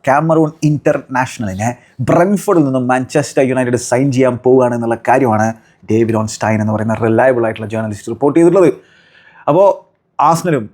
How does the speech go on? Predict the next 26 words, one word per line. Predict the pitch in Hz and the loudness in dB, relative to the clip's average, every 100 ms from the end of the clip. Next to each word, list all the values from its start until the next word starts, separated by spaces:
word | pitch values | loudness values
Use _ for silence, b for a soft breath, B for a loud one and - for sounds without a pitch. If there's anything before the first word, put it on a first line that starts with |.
| _ 139 143 | _ -2 2
ന്യൂകാസിൽ | 160 175 180 170 165 | 2 2 0 2 0
യുണൈറ്റഡും | 160 160 147 | 0 2 0
ഒക്കെ | 151 131 110 - 147 | 2 2 0 -4 -4
ഈ | 143 | 0
ചങ്ങായിയുടെ | 135 135 123 | 0 0 0
പുറകിലുണ്ടായിരുന്നു, | 123 135 127 123 123 | 0 0 0 0 0
അദ്ദേഹത്തിൻ്റെ | 117 123 120 | 0 -2 -2
സിഗ്നേച്ചറിനായിട്ട് | 120 117 123 117 113 | -4 -4 -2 -2 -2
പുറകിലുണ്ടായിരുന്നു. | 110 123 113 110 117 - - | 0 0 0 -2 -4 -10 -6
പക്ഷേ | 90 - - 71 - _ _ - 131 | -6 -6 -10 -8 -10 _ _ 0 4
എംബൂമോ | 165 165 127 | 4 4 2
വളരെ | 113 117 | 0 -2
വ്യക്തമായിട്ട് | 107 139 131 117 107 | -2 -2 -2 -4 -8
പറഞ്ഞു | 104 120 107 | -8 -8 -8
തനിക്ക് | 104 98 101 | -8 -8 -10
മാഞ്ചസ്റ്റർ | 110 110 131 - 131 120 | -8 -6 -8 -4 -4 -2
യുണൈറ്റഡിലേക്ക് | 110 107 107 104 107 107 | -4 0 0 0 0 0
പോകണം | 104 107 | 2 0
എന്നുള്ളത്. | 95 95 95 B B B B B B B - | -2 -4 -4 B B B B B B B 0
അപ്പോൾ | 160 | 2
ഇവിടെയാണ് | 123 214 127 117 110 104 B B B | 4 2 2 -2 -4 -10 B B B
നമ്മൾ | 127 127 120 - - 123 | 0 0 0 -4 -4 0
മാഞ്ചസ്റ്റർ | 135 175 170 | 0 0 0
യുണൈറ്റഡിൻ്റെ | 160 147 151 | 0 2 2
വലിപ്പം | 127 123 135 123 | 2 2 -2 -4
എത്രത്തോളമാണെന്നുള്ളത് | 120 127 123 120 120 | 0 2 2 2 4